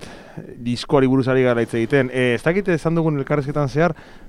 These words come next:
baina, bueno, Gasteizko taldea bazarete, baina nik behintzat Gasteizko Alde Zaharrarekin lotzen dudan, eh, talde bat bezala daukate Konpost. Ez dakit, eh, ados zaudeten, baina, bueno,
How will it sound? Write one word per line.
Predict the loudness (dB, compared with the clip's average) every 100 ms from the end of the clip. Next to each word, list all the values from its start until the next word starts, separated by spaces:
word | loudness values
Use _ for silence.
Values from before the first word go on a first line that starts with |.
| -6
baina, | -2
bueno, | 0 0
Gasteizko | -2 -4 -2 0
taldea | 2 4 4
bazarete, | 2 0 2 2
baina | 0 -2
nik | -4 -2
behintzat | -2 0 -2
Gasteizko | -2 -4 0
Alde | 0 0 -2
Zaharrarekin | -2 -2 -2 -4 -6 -4
lotzen | -6 -6
dudan, | -4 -4 -4
eh, | -6 -6 -6 -6
talde | -6 -4 -4
bat | -4 -6
bezala | -8 -4 -4
daukate | -4 -6 -8 -8 -10
Konpost. | -10 -4 -2 -2 -4 -20 -20 -20 -12
Ez | -10
dakit, | -8 -8 -10 -8
eh, | -6 -6 -4 -6 -8 -8
ados | -8 -4
zaudeten, | -2 0 2
baina, | 2
bueno, | 2 0